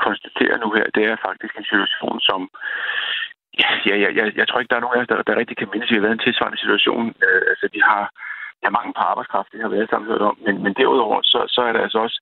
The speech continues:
øh, at fragtpriserne er eksploderet, øh, rundt omkring i verden. Øh, og dertil kommer så,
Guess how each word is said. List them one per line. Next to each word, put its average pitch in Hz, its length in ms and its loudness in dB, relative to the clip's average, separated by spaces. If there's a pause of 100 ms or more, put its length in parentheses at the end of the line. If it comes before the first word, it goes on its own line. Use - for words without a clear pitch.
(580)
øh, - 180 0 (180)
at 101 240 2 (100)
fragtpriserne 120 560 0 (140)
er 104 120 6
eksploderet, 123 520 2 (260)
øh, 107 180 4
rundt 113 160 0
omkring 117 240 -4
i 107 160 0
verden. 101 240 -2 (540)
Øh, 110 180 2
og - 120 0
dertil 123 260 -2
kommer 110 160 -2
så, 113 100 0